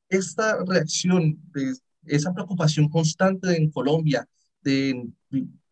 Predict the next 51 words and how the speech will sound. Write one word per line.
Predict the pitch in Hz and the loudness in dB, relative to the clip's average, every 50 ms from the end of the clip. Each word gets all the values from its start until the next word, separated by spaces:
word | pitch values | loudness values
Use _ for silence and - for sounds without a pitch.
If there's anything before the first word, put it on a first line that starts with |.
| _ - | _ -2
vivir | 139 139 139 151 156 156 | 0 2 4 6 4 4
siempre | 156 - - 185 185 175 - - | 4 2 2 2 2 2 0 -6
con | - - 156 131 135 | -2 0 0 0 2
miedo, | 143 151 160 170 165 160 147 - - | 2 2 4 4 4 2 0 -2 2
y | 147 151 151 147 147 147 | 2 2 2 2 0 0
no | 151 170 | 0 0
solo | 175 180 196 196 202 202 202 | 0 -2 -8 -10 -10 -8 -8
miedo | 202 196 196 196 196 190 190 185 | -6 -4 -4 -4 -4 -4 -4 -2
de | 175 165 | -2 0
los | 151 147 147 147 151 | 0 -2 -4 -6 -8
actores, | 156 _ _ 131 131 139 151 151 151 - - - - _ _ _ _ _ | -12 _ _ -4 0 2 2 2 2 -2 -12 -20 -20 _ _ _ _ _
eh, | 135 143 | -4 0
de | 139 147 | 0 0
la | 143 | 0
insurgencia | 147 151 - 139 - - - 131 147 156 156 151 151 - - _ _ _ _ _ _ _ _ _ _ _ _ _ _ _ _ _ _ _ _ 101 95 | -2 -2 -4 -6 -6 -4 -2 2 4 4 2 2 -2 -8 -10 _ _ _ _ _ _ _ _ _ _ _ _ _ _ _ _ _ _ _ _ -8 -6
o | 104 | -6
de | 104 | -6
la | 104 107 | -6 -8
guerrilla, | 104 101 101 135 139 120 95 - - _ _ | -8 -8 -8 -6 -4 -4 -6 -8 -8 _ _
sino | - - - 151 156 | -6 2 2 2 2
también | 147 139 147 | 2 0 0
de | 160 185 | 0 0
los | 185 156 | 0 2
mismos | 170 190 196 - 208 | 2 0 0 -2 -6
actores | - - 139 151 | -8 -4 -6 -4
que | 147 - | -4 -6
están | - - 143 131 135 - _ _ _ | -6 -4 -4 -4 -4 -6 _ _ _
supuestamente | - - 165 156 160 175 165 160 165 156 | -10 -4 -2 0 2 2 2 0 0 -2
creados | - 160 139 135 139 156 160 - | 0 2 2 4 2 2 0 0
y | 185 | 0
diseñados | 180 175 170 151 139 139 139 | 0 2 2 0 0 0 -4
para | - - 160 151 151 151 - _ _ _ _ _ _ _ _ _ _ _ _ _ _ _ _ _ 147 | -2 -2 -2 -2 -2 -4 -10 _ _ _ _ _ _ _ _ _ _ _ _ _ _ _ _ _ -4
protegernos, | 151 143 - 131 - 156 165 180 214 247 285 - _ _ - - - _ | -4 -4 -4 -4 -2 0 0 0 -2 -6 -10 -14 _ _ -20 -20 -6 _
es | 151 151 | -2 0
lo | 165 - | 0 -2
que | 156 - 175 | -2 2 2
ha | 151 | 2
hecho | 143 147 147 147 | 2 0 -2 -2
que | 175 | -2
en | 180 | 0
Colombia | 175 151 131 139 139 | 0 0 0 0 -2
sea | - 151 | -4 -2
tan | 156 170 160 | -2 0 0
difícil | 156 156 - 180 160 156 151 | 0 -2 -2 -4 0 2 2
avanzar | 151 139 131 - 123 | 2 2 0 -4 -6
en | 123 131 | -6 -6
el | 127 | -8
camino | - 135 117 110 117 | -8 -8 -6 -2 -2
de | 123 | -2
la | - | -2
paz. | - 95 - - - | -4 -6 -10 -10 -16